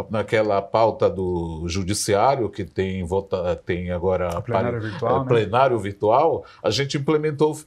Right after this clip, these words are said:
Speaker 1: plenário virtual aqui na casa. Então, com a pandemia, a gente acabou utilizando algumas sessões,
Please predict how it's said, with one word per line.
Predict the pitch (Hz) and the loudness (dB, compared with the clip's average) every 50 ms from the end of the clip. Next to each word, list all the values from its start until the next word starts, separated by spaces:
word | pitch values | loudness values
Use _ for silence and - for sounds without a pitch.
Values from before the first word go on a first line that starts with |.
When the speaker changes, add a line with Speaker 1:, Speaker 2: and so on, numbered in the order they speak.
| _ - | _ -2
Speaker 1:
plenário | 147 147 147 143 143 139 143 139 | -2 0 2 2 2 2 0 -2
virtual | 135 147 139 - 151 139 127 127 123 123 113 | -6 -6 -2 2 2 4 4 4 4 2 2
aqui | 117 - - - 113 113 | 0 -2 -4 -4 -4 -2
na | 113 110 | -2 -4
casa. | 110 - 107 101 98 98 95 - - - _ - - - - - - | -4 -2 -2 -2 -2 -2 -4 -8 -14 -20 _ -12 -12 -12 -10 -6 -6
Então, | 104 - - 151 147 | -2 2 2 2 4
com | - 180 185 196 | 6 6 6 6
a | 170 135 | 6 4
pandemia, | - 127 123 113 117 113 107 107 123 156 202 220 208 165 | 4 2 2 4 4 2 2 2 0 2 4 6 6 6
a | 123 | 4
gente | 110 151 147 - | 2 0 0 0
acabou | 165 - 175 151 135 143 160 170 | 2 4 4 2 4 2 2 2
utilizando | 170 - 180 180 185 156 127 147 151 151 151 | 2 2 0 0 0 0 2 0 0 0 2
algumas | 156 143 123 120 151 170 170 - | 0 0 0 0 0 -2 0 2
sessões, | - 175 170 - - 127 131 135 139 147 147 143 - | 0 0 0 0 0 0 2 2 0 -2 -6 -10 -12